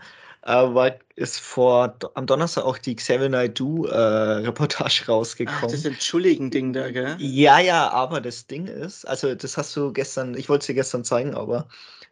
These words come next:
Speaker 1: dann hab ich's nur allein geguckt. Und zwar ging's einfach darum, das war eine Zoom-Reportage von drei Z-D-F-Reportern, die quasi,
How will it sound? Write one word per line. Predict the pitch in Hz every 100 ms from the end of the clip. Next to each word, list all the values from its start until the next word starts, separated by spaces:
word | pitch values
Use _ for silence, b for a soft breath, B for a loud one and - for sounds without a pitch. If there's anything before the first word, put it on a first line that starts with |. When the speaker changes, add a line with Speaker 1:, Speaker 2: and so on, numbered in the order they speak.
| _
Speaker 1:
dann | 120 117
hab | 127
ich's | 123 -
nur | 123
allein | 113 110
geguckt. | 131 127 127 -
Und | 127
zwar | - 127
ging's | 143 135
einfach | 127 123
darum, | 120 120 131 160 B B -
das | 131
war | 143
eine | 139
Zoom-Reportage | 139 - 185 170 110 123 - 127 - 143
von | 127 110
drei | 117 117
Z-D-F-Reportern, | 117 123 117 139 - 123 - 113 131 151 B B B B _
die | 147 143
quasi, | - - 123 123 - 123